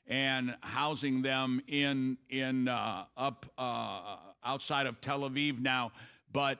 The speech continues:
i-, if, if these kids hadn't been rescued, these kids would have been killed. And so, uh, w-,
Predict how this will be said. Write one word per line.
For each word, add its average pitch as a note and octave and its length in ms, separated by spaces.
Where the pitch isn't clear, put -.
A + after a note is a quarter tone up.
i-, D3+ 240
if, C#3+ 420
if C3+ 360
these F3 300
kids F3 320
hadn't D#3+ 400
been C#3 280
rescued, C3 560
these C#3+ 180
kids C3+ 280
would C3+ 140
have C3 100
been B2+ 160
killed. - 340
And B2 240
so, C#3 540
uh, C#3 60
w-, B2+ 240